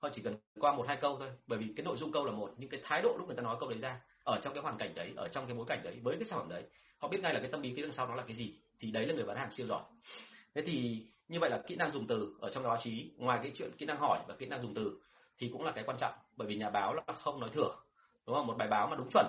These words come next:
nhá, đúng chuẩn ngày xưa ấy, chứ không phải là bây giờ đâu. Bây giờ tôi không hiểu là báo là gì nữa, nhưng mà tôi thấy suốt ngày có sai chính tả. Ngày xưa bọn tôi viết câu ngắn thôi, dễ hiểu, và phải làm sao để cho người ta gọi là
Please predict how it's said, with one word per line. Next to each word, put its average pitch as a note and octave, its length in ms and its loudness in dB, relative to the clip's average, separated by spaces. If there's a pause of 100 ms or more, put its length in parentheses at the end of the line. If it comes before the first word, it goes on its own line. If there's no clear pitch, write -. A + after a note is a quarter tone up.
nhá, E3+ 140 0 (100)
đúng B2+ 140 -6
chuẩn - 200 4
ngày - 80 0
xưa G3+ 160 6
ấy, F3 280 8
chứ F3+ 120 -4
không F3 80 -4
phải A2+ 100 4
là G#2+ 60 0
bây C#3 100 0
giờ C3 140 8
đâu. D3 140 6
Bây C#3 80 0
giờ B2+ 200 6
tôi D3 80 -2
không D3+ 120 -4
hiểu A2 160 2
là G2+ 140 4 (400)
báo B2+ 320 6
là D#3+ 80 4
gì B2 160 2
nữa, B2 140 0
nhưng D#3 100 -4
mà - 60 2
tôi A#2 100 -2
thấy B2+ 120 2
suốt G#3 180 2
ngày C3+ 240 8
có B2+ 120 2
sai D3+ 120 6
chính C3+ 100 -6
tả. C3+ 280 4 (160)
Ngày A#2+ 120 -2
xưa D3 280 4
bọn A2 140 -2
tôi C#3+ 120 0
viết F#3 160 -2
câu C#3+ 120 2
ngắn B2+ 280 2
thôi, F3 220 0
dễ C3 200 -4
hiểu, E3 180 4 (480)
và A#2 160 4
phải G#2+ 100 -2
làm - 140 -2
sao C3+ 160 0
để - 120 -2
cho C3 80 -2
người A#2+ 120 -4
ta A#2+ 320 4
gọi - 140 -2
là G2 340 0